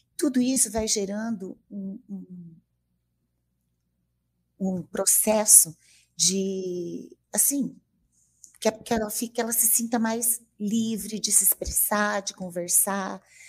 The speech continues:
de se comunicar, de se relacionar. É, outra coisa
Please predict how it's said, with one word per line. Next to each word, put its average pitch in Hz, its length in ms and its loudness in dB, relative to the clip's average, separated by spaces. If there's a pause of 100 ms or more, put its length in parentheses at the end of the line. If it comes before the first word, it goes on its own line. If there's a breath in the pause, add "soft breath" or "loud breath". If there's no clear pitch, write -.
(280 loud breath)
de 185 120 4
se - 180 6
comunicar, 196 800 0
de 190 140 0
se 226 160 6
relacionar. 180 840 -2 (840)
É, 185 360 2
outra 214 200 -2
coisa 208 360 -2